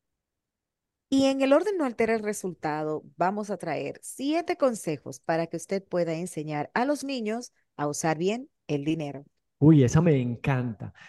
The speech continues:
Speaker 2: Como me encanta hoy martes de Sumémonos, cuando Catalina Gutiérrez siempre nos visita. Y esta noche me dijo que nos traerá a la señora Lisbeth Cabrera para conocer un poco más sobre el tema del autismo en la República Dominicana.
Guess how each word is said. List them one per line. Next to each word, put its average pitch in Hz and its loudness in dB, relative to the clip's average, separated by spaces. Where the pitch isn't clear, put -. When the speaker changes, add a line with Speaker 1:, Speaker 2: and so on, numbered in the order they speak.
Speaker 2:
Como 226 8
me 220 8
encanta 233 4
hoy 247 10
martes 247 2
de 233 4
Sumémonos, 139 -2
cuando 151 4
Catalina 151 2
Gutiérrez 160 -2
siempre 214 0
nos 208 0
visita. 156 -4
Y 160 6
esta 170 4
noche 190 2
me 131 2
dijo 127 2
que 160 4
nos 143 2
traerá 131 4
a 160 0
la 175 4
señora 139 2
Lisbeth 139 2
Cabrera 151 2
para 147 -2
conocer 139 0
un 143 -6
poco 170 -2
más 165 2
sobre 165 4
el 127 4
tema 131 2
del 160 0
autismo 143 0
en 160 0
la 156 2
República 139 2
Dominicana. 131 -2